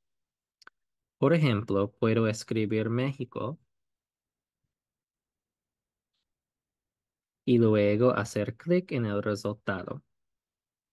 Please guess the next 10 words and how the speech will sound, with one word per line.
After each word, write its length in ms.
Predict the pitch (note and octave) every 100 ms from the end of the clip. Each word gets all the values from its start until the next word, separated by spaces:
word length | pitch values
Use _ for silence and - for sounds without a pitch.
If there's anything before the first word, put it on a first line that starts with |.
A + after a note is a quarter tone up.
| _ _ _ _ _ _ _ _ _ _ _ _ _ _ _ _ _ _ _ _ -
Desde 460 | G2+ G#2+ A#2 D3
aquí 560 | F3 - D3+ B2+ B2+ C#3+ -
puedo 320 | A2 G#2 G2+
ver 240 | G2+ G2+
todas 380 | - A#2 C3 C3
las 180 | C#3+ -
colecciones 800 | D3 C3+ - C#3 C#3 C3 G#2 G2+
asociadas 800 | G#2 A2 G2 G2+ G2+ G#2 A#2 A#2
con 220 | - A2
México. 560 | A2+ C3+ B2 - A#2+